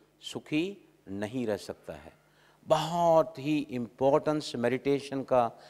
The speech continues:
मैंने इन पच्चीस सालों में अनुभव किया है। खिज़ां थी जिंदगी में, इतनी कड़वाहट, इतने गिले, इतनी शिकायतें, इतने शिकवे, टूटा सा था जीवन।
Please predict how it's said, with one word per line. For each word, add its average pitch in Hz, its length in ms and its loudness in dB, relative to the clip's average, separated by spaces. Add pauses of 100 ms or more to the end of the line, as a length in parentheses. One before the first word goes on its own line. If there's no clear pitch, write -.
(260)
मैंने 135 460 2
इन 123 300 -4 (100)
पच्चीस 143 640 -2
सालों 131 300 4
में 127 300 -4
अनुभव 123 380 0
किया 110 340 2
है। 85 300 -6 (460)
खिज़ां 117 400 0
थी 147 180 -6
जिंदगी 107 460 -2
में, 80 220 -14 (1160)
इतनी 170 380 0 (160)
कड़वाहट, 131 480 4 (720)
इतने 160 380 0
गिले, 113 540 -2 (360)
इतनी 180 300 0
शिकायतें, 120 680 0 (300)
इतने 170 360 0
शिकवे, 127 680 -4 (560)
टूटा 180 400 4
सा 147 180 -2 (120)
था 120 40 -2
जीवन। 95 400 -12